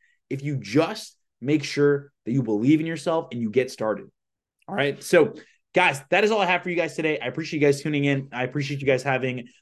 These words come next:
uh, appreciate you guys listening to the message this morning.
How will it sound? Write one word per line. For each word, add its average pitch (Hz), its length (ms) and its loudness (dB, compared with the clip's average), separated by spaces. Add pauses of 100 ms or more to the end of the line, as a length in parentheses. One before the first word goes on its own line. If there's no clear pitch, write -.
(100)
uh, 110 220 -2
appreciate 147 320 -4
you 135 80 -4
guys 123 300 4 (100)
listening 151 480 -2
to 139 60 -12
the 131 100 -4
message 135 380 -4
this 120 180 -8
morning. 185 320 4